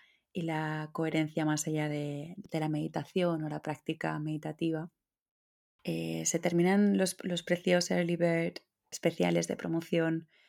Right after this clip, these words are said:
ahora el treinta y uno de diciembre. Vamos a dejar por, por aquí, por abajo, en el texto del podcast más, más información sobre ello, pero si te interesa, si te llama algo, si sientes, "Uh, aquí hay algo para mí",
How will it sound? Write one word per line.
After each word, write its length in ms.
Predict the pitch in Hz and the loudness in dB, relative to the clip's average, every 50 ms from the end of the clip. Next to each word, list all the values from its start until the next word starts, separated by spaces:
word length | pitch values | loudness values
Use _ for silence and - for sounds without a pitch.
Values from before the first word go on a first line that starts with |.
| _ _ _ _ _ _ - | _ _ _ _ _ _ -4
ahora 600 | 175 165 170 165 165 165 165 160 160 160 - - - | 0 0 2 2 2 2 0 0 0 -2 -4 -6 -8
el 480 | 175 156 156 156 156 156 156 156 151 | -8 -8 -8 -8 -8 -8 -8 -10 -8
treinta 380 | - - 165 160 165 165 165 156 | -4 -2 -2 -2 -2 -2 -2 -2
y 100 | 156 170 | 0 0
uno 140 | 170 175 175 | 2 2 2
de 140 | 170 165 165 | 2 2 2
diciembre. 640 | 165 156 - - 170 170 170 185 208 262 330 - _ _ _ _ _ _ _ _ _ _ _ _ _ - | 0 -2 0 2 4 4 6 6 4 4 2 -2 _ _ _ _ _ _ _ _ _ _ _ _ _ 0
Vamos 260 | 196 180 185 190 208 | 2 2 4 4 4
a 40 | 202 | 2
dejar 260 | 190 - 185 180 175 | 2 2 0 -2 -2
por, 220 | - 180 180 - | -4 -8 -10 -10
por 140 | - 175 165 | -6 -4 -4
aquí, 200 | 165 170 - 180 | -2 -2 -2 -2
por 180 | 180 - 175 170 | -2 -2 -2 0
abajo, 800 | 170 175 160 151 - - 175 170 165 160 160 165 160 160 - _ _ _ _ | 0 0 0 -2 -2 -4 -2 -2 -4 -6 -8 -10 -10 -12 -16 _ _ _ _
en 180 | - 170 156 | -10 -8 -8
el 140 | 156 156 156 | -8 -4 -2
texto 340 | - 165 170 - - - 175 | -2 -2 -2 -2 -2 0 2
del 160 | 170 165 160 | 2 0 0
podcast 540 | - 165 160 165 - - 160 160 156 - - - - | 0 0 -2 0 0 0 0 0 0 -4 -6 -6 -2
más, 320 | 175 175 165 - - - - | 0 0 0 0 -2 -4 -4
más 140 | 170 - 175 | -4 -4 -4
información 500 | 165 - 170 175 165 165 - 170 165 165 | -2 0 0 0 0 2 0 0 0 0
sobre 320 | - 165 160 160 165 160 | -2 -2 -2 0 0 0
ello, 300 | 160 160 - 214 254 262 _ _ _ _ _ _ _ _ _ _ _ - | 0 2 2 2 0 0 _ _ _ _ _ _ _ _ _ _ _ 2
pero 500 | 185 175 175 165 165 165 165 160 165 165 | 2 2 4 2 0 0 0 -2 -2 -4
si 160 | - - 170 | -4 -4 -2
te 100 | - 165 | 0 0
interesa, 480 | 160 165 165 170 160 170 165 - - 175 | 0 0 0 2 2 4 2 2 2 0
si 180 | - - 180 - | 0 0 0 0
te 140 | - 170 165 | 0 2 4
llama 540 | 180 170 170 190 196 208 202 196 196 196 | 4 6 6 6 6 6 6 6 6 6
algo, 340 | 196 196 190 185 185 180 180 | 4 4 2 2 0 0 0
si 100 | 175 180 | -2 -2
sientes, 500 | 175 - 180 175 175 185 180 - - _ - | -2 0 0 0 2 0 0 -2 -4 _ -2
"Uh, 240 | - 214 196 175 170 - - | 0 0 0 0 -2 -8 -10
aquí 240 | - 175 - - 165 | -10 -10 -8 -10 -10
hay 60 | 165 | -6
algo 180 | 165 175 185 180 | -4 -4 -2 0
para 200 | 180 170 170 165 | 0 0 0 0
mí", 280 | 165 165 170 208 - | 0 0 0 -2 -4